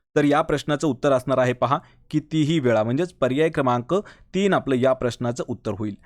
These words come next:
हा प्रश्न आपण कम्युनिटीमध्ये पहा पोल केलेला होता, त्यामधील जवळपास त्रेचाळीस टक्के विद्यार्थी जे आहेत हे उत्तर चुकलेले होते. तर त्रेचाळीस टक्के लोकांचं म्हणणं होतं की एक वेळा आणि काही बाकीचे होते थोडे, ते होते दोन वेळा.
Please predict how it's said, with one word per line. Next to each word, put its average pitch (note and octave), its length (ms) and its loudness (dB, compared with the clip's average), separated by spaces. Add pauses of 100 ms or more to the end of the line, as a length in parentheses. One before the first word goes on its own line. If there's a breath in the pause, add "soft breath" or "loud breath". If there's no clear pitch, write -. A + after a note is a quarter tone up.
(240 soft breath)
हा C#3+ 140 2
प्रश्न E3 320 0
आपण F3 260 2
कम्युनिटीमध्ये D#3+ 560 2
पहा E3 180 2
पोल C#3+ 340 0
केलेला D#3+ 220 2
होता, D#3+ 280 0 (260 loud breath)
त्यामधील E3+ 480 2
जवळपास D#3 720 2
त्रेचाळीस E3+ 680 0
टक्के F3+ 260 -4
विद्यार्थी C#3+ 560 0
जे A#2+ 100 0
आहेत B2 240 0
हे D#3 80 -2
उत्तर C#3 320 -2
चुकलेले C3+ 340 -4
होते. C#3 260 0 (300 loud breath)
तर F#3 80 2
त्रेचाळीस F3 460 0 (100)
टक्के F#3 280 0
लोकांचं F3 380 2
म्हणणं E3 220 2
होतं D3 320 2
की F3+ 240 -2
एक D#3+ 280 0
वेळा C3 240 2 (280 loud breath)
आणि E3 160 2
काही F3 160 2
बाकीचे D#3+ 400 2
होते D#3 220 0
थोडे, D#3+ 200 2
ते E3+ 160 -4
होते C3 220 0
दोन A#2 300 2
वेळा. G#2 200 -2